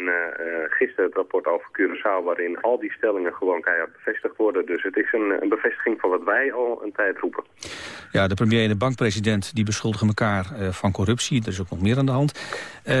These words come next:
Speaker 2: dinsdag praat de Tweede Kamer erover. Wat moet er volgens de P V V gebeuren?
Speaker 1: Nou, ik ben blij dat er, eh, uit, eh, eh, dit onderzoek de conclusie is gekomen dat er inderdaad,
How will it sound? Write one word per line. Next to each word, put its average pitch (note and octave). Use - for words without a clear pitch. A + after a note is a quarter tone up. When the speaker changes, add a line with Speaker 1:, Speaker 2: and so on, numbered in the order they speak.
Speaker 2:
dinsdag E3
praat E3
de D3
Tweede B2
Kamer E3
erover. D3+
Wat D#3
moet D#3
er -
volgens C#3+
de C3
P -
V B2
V A#2+
gebeuren? A#2+
Speaker 1:
Nou, A#2+
ik B2+
ben C3
blij C3+
dat B2+
er, A2+
eh, G#2
uit, G2+
eh, G#2+
eh, F#2
dit C#3
onderzoek A2+
de G#2
conclusie G#2+
is -
gekomen G2
dat F#2+
er -
inderdaad, F#2+